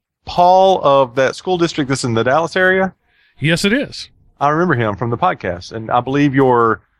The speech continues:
Speaker 1: There Ain't No Lemonade stand guy goes to his school, correct?
Speaker 2: That's right.
Speaker 1: Man, I'm just tearing it up with the, the tie-ins. So how did he do it, Mark?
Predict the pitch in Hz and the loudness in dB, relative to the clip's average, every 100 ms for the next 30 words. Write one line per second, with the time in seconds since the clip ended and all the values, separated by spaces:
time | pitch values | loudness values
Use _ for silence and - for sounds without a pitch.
0 | _ - 139 139 139 131 165 147 123 113 | _ -4 -2 -2 -2 0 0 0 0 -2
1 | 127 117 117 113 110 110 117 113 113 123 | -4 -2 0 0 0 0 -2 -2 -2 -2
2 | - 170 123 - 120 151 - - 127 123 | -2 0 0 0 -2 -4 -12 -4 -2 0
3 | 156 208 127 _ _ _ - 170 170 104 | 0 -2 -4 _ _ _ -6 -2 0 -2
4 | 156 170 101 - 151 147 135 180 - 107 | -4 -8 -10 -8 -6 -2 0 0 -2 -6
5 | - 101 98 - _ _ - - 160 156 | -4 -4 -4 -12 _ _ -10 -4 0 0
6 | 113 - - - - - 170 165 208 202 | -2 -6 -12 -20 -16 -2 0 2 0 0
7 | 190 220 110 120 175 | 2 2 2 0 -2